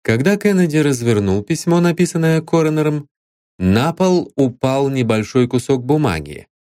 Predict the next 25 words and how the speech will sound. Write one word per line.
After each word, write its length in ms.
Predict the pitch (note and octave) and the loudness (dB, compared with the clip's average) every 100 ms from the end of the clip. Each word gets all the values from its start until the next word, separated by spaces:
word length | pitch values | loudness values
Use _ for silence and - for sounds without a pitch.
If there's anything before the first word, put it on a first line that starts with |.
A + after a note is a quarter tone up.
| _ - | _ -2
Я 160 | F2+ | 0
машинально 560 | F2+ F#2 G2 G2 G#2+ A#2 | 0 0 0 0 0 -2
поднял 380 | - G3 F3+ F#3 | 0 0 2 2
его, 320 | F3+ F3 F3 | 4 2 2
и 200 | - D#3+ | 0 -2
только 300 | D#3 D3 D#3 | -2 -2 -2
теперь, 460 | C3+ C3 C3 A2 F2 | -2 -2 0 0 0
когда 340 | F#2 F#2 G2+ | -4 -2 -4
Крейг 460 | - B2 A2 F#2+ - | -2 -2 0 -2 -4
закончил 600 | F2+ G#2 G#2 G2+ F2+ G2+ | -4 -2 -2 -2 -2 -4
читать, 440 | - B2+ F#3+ F#3+ | -2 -2 -2 -2
посмотрел, 680 | - D3+ D3+ C#3+ - G2+ F2+ | -4 -4 -4 -4 -2 0 0
что 460 | - - - F2 - | -4 -10 -4 -4 -4
это. 420 | D#2+ - G1+ G1+ _ _ _ _ _ _ _ | -8 -8 -10 -10 _ _ _ _ _ _ _
На 180 | F#2 G2 | 0 2
листке 580 | G2 G#2+ - - - G3+ | 0 -2 -6 -4 -2 2
была 320 | D#3 D3 E3 | 2 2 0
еще 800 | D3+ D#3+ C#3 - - F3 F#3+ - | 0 -2 -2 -4 -2 0 0 -2
одна 420 | B2 G#2+ A2 A2 | -4 -4 -2 -4
копия 440 | - B2+ B2 G#2 F#2+ | -2 -2 0 0 0
угрозы, 680 | F#2 F2 C3 G#3 E3+ G3 | 0 0 2 2 2 0
отправленной 880 | - C3 - A2+ A#2+ D3 D3 C#3 C#3 | 0 -4 -6 -4 -2 -2 -2 0 0
мне 420 | A#2+ G#2+ G2 A#2+ | 2 2 2 2
и 20 | A2+ | 2
Нортону. 600 | F2+ F2+ F#2+ G#2 F#2 | 0 -2 -2 0 -2